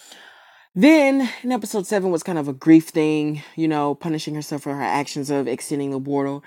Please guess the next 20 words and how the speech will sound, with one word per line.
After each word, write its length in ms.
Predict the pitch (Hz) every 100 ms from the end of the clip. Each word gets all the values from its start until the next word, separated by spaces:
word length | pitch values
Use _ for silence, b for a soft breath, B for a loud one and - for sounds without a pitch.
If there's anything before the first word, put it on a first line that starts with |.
| B B B
But 60 | 180
we 160 | 196 190
find 480 | - 214 233 208
out 260 | 196 180 -
that 220 | 175 - -
Agnes 760 | - 175 185 190 165 147 -
was 180 | 156 147
the 100 | 151
one 240 | 143 143
behind 400 | 131 135 135 123
all 200 | 120 117
of 80 | 95
this. 280 | 90 76 - b b b b
She 380 | - - 214 233
was 220 | 220 190
the 80 | 185
one 400 | 156 156 147 139
who 200 | 147 156
was 200 | 151 135
behind, 640 | 131 143 147 139 123 123